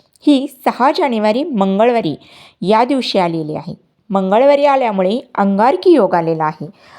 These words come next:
आणि ही जी चतुर्थी जो कोणी धरतो त्याला संपूर्ण वर्षभराच्या चतुर्थीचे फळ मिळते.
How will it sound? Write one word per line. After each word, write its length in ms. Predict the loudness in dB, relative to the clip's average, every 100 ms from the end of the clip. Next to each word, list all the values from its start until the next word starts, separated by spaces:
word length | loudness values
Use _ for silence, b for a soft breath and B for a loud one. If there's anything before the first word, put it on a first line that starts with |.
| B -2
आणि 320 | 0 0 -2 -4 b b b
ही 320 | 0 2 4
जी 180 | 2 0
चतुर्थी 720 | 2 0 2 0 0 -4 -4 _ -8
जो 280 | 0 2 2
कोणी 260 | 2 0 2
धरतो 580 | 0 0 0 -2 -2 -2
त्याला 280 | 0 -2
संपूर्ण 680 | -4 -4 -2 -2 0 0 2
वर्षभराच्या 960 | 0 2 0 0 -2 0 2 2 0 0
चतुर्थीचे 720 | 0 0 -2 -2 0 -2 -4 -2
फळ 200 | 0 0
मिळते. 340 | -2 -2 -6